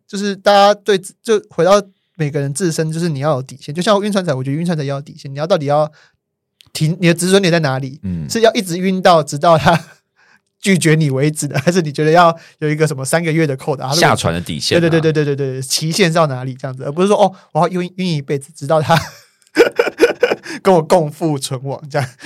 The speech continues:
Speaker 1: <laughs>
Speaker 2: 我觉得，我，呃，就我觉得，因为，因为我们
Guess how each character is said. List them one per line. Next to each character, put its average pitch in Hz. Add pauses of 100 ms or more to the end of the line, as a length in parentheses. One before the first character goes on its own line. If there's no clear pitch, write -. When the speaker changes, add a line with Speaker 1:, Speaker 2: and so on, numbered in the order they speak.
(440)
Speaker 1:
<laughs> -
Speaker 2:
我 117
觉 196
得， 240 (120)
我， 123
呃， 107 (200)
就 220
我 92
觉 90
得， 101
因 -
为， 175
因 165
为 -
我 170
们 80